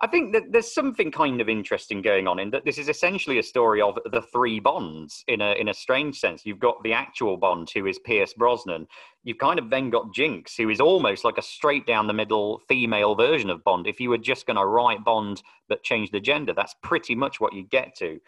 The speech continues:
But then, of course, Graves is also, in a sense, a version of Bond. He, he, you know, he specifically says that he modeled himself on Bond. He's playing up that as a sardonic kind of parody of that sense of Bond as this Western gentleman.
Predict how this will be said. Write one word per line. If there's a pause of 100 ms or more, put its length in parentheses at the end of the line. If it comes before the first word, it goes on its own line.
(280)
But
then,
of
course,
Graves
is
also,
in
a
sense,
a
version
of
Bond.
He,
he,
you
know,
he
specifically
says (240)
that
he
modeled
himself
on
Bond.
He's
playing
up
that (240)
as
a
sardonic
kind
of (100)
parody (320)
of
that
sense
of
Bond
as
this
Western
gentleman.